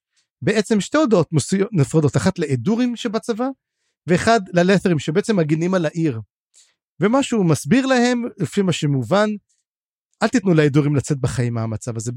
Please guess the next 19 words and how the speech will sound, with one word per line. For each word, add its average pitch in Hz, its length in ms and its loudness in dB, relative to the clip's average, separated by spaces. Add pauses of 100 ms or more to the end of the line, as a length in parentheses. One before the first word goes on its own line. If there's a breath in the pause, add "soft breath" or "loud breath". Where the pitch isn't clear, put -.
למעשה, 165 520 0
מדובר 156 440 2
בהפיכה 156 340 -2
של 147 140 -6
טריבנגנול. 143 640 -2 (380 loud breath)
טריבנגנול 185 680 4 (100)
מתכוון 143 720 2 (840)
שברגע 180 420 2
שהמלזנים 147 1040 0
מגיעים 143 320 0
לעיר, 226 340 -2 (420)
להשתטח 165 600 0
ארצה, 208 320 0
להגיד, 165 420 2 (480)
"אני 196 180 2
עשיתי 208 280 0
את 156 60 -2
זה 156 80 0
בשבילך, 202 680 0